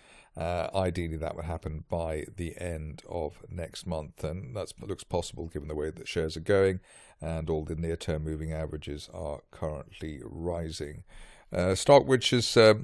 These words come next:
had quite a lot of coverage here, but, uh, back again with a nice, uh, break to the upside, Ormond Mining.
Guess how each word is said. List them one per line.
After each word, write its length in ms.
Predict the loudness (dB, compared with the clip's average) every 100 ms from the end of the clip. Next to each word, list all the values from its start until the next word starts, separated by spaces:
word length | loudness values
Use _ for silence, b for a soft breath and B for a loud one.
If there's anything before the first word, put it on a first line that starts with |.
| -2
had 200 | 2 4
quite 260 | 8 8 10
a 40 |
lot 140 | 10 10
of 80 |
coverage 400 | 10 8 8 6
here, 180 | 8 8
but, 260 | 8 4 4
uh, 140 | 4
back 240 | 4 2 4
again 480 | 4 6 6 4
with 160 | 4 4
a 40 |
nice, 400 | 4 2 2 4
uh, 120 | 6 6
break 400 | 6 6 4 2
to 100 | 4
the 120 | 4
upside, 400 | 4 4 4 6
Ormond 320 | 4 2 2
Mining. 460 | 4 4 4 0